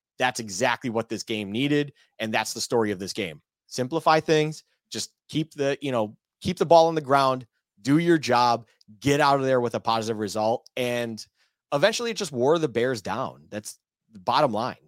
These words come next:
Like, y-, you could see it. The Bears didn't wanna play that game anymore. They didn't want to be there anymore when all of a sudden they realized they weren't even gonna be able to do anything with the simple run game that the Bills were showing them, you know, on that side of the ball. And then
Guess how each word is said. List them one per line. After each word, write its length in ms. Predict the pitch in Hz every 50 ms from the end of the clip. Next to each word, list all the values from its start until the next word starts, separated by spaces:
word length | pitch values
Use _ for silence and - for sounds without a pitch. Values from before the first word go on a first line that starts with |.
| _ -
Like, 160 | 104 104 95
y-, 80 | 143 151
you 160 | 156 160 156
could 200 | - - 151 113
see 320 | - - - 160 196 185 107
it. 160 | - - -
The 60 | 110
Bears 340 | 101 - 127 139 175 185 175
didn't 260 | 143 147 151 151 151
wanna 220 | 135 131 131 127 110
play 220 | - - 113 117
that 180 | 120 113 101 85
game 240 | 92 98 107 107 90
anymore. 240 | 80 71 64 57 - _ _ _ _ _ _ _
They 60 | 101 107
didn't 240 | 127 156 160 151 -
want 440 | 127 110 104 113 123 127 123 - -
to 100 | 120 107
be 240 | 92 107 107 113 120
there 180 | 113 110 104
anymore 320 | 101 98 95 98 101 101 101
when 160 | 92 101 101
all 200 | 98 98 107 117
of 80 | 113 120
a 40 |
sudden 300 | 113 - 127 113 120 110
they 120 | 101 104 107
realized 640 | 101 110 127 135 120 104 101 101 101 98 - - _ - - _ _ -
they 120 | 113 120
weren't 220 | 127 127 131 131 131
even 180 | 131 117 123
gonna 160 | 120 123 117
be 160 | 110 107 117 120
able 140 | 117 117
to 100 | 110 110
do 220 | 104 101 113 107 107 - _ -
anything 800 | 117 120 120 120 117 113 107 101 - 104 101 98 95 90 90 - _ _ _ _ _
with 220 | 110 123 123 117 - _
the 140 | - 110 101
simple 580 | - - - - - 160 165 147 - 131 117 101
run 300 | 90 113 120 123 127 113
game 240 | 110 104 98 92
that 140 | 95 104 -
the 60 | -
Bills 320 | 92 85 110 110 110 101 95
were 100 | 98 90
showing 380 | - - 110 101 98 95 87
them, 260 | 87 90 90 85 87 - _ _ _ _ _ _ _ -
you 120 | 123 113
know, 240 | 104 95 92 95 - -
on 200 | 107 107 98 92
that 260 | 113 107 90 - -
side 200 | - 98 95 90
of 60 | 85
the 60 | 92
ball. 380 | 80 95 92 95 95 95 95 - -
And 220 | 110 107 101 101
then 360 | 101 101 98 95 92 87 92